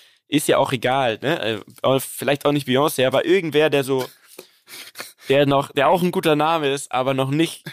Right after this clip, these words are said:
genug hat. Wenn du der jetzt sagst, „Pass mal auf, alle zwei Wochen kommst du hier zum Abschlusstraining, immer vor den großen Spielen.“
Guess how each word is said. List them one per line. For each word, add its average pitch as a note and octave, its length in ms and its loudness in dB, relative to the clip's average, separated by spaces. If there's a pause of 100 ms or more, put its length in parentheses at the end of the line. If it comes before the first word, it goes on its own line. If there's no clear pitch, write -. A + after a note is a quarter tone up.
(140)
genug D#3 300 2
hat. F2 200 -4 (320)
Wenn B2 140 0
du C3 100 0
der E3+ 180 4
jetzt E3 140 0
sagst, D#3 260 -2
„Pass C#3 200 -2
mal C3+ 80 2
auf, C#3 300 0
alle C#3 180 2
zwei B2+ 200 2
Wochen C#3 340 0
kommst C3+ 220 -4
du B2+ 40 -4
hier C3 100 2
zum - 200 -4
Abschlusstraining, C#3 720 -2
immer D3+ 240 0
vor B2+ 140 -4
den A#2+ 120 -4
großen B2+ 280 2
Spielen.“ E3 540 -4